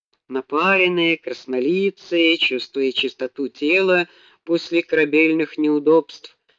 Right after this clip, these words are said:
миссионеры вошли в казарму. Там было многолюдно.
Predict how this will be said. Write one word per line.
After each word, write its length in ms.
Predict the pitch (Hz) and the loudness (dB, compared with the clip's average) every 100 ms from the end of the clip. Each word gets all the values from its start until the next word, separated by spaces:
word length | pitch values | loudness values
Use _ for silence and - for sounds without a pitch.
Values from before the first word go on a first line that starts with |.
| _ _ - | _ _ -6
миссионеры 800 | 143 - 127 120 135 190 220 | -6 -4 -4 -4 0 0 2
вошли 400 | 170 120 - 135 | -2 -4 -4 -4
в 100 | 160 | -6
казарму. 720 | - 135 113 123 123 117 120 117 _ _ _ | -4 -6 -4 -4 -4 -4 -8 -10 _ _ _
Там 180 | - 254 | -2 0
было 200 | 185 190 | 2 0
многолюдно. 760 | 170 160 143 127 131 131 131 | 0 0 0 0 -4 -6 -6